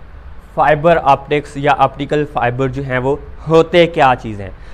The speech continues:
Optic consist of, जो हमारे पास हैं, fiber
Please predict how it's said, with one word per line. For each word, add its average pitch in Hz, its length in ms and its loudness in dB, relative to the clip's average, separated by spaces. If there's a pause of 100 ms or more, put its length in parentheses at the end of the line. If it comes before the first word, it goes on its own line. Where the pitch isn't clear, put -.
(160)
Optic 160 400 6
consist 196 560 2
of, 147 360 6 (1000)
जो 127 120 -8
हमारे 127 220 0
पास 135 320 4
हैं, 151 240 -4 (2250)
fiber 135 460 0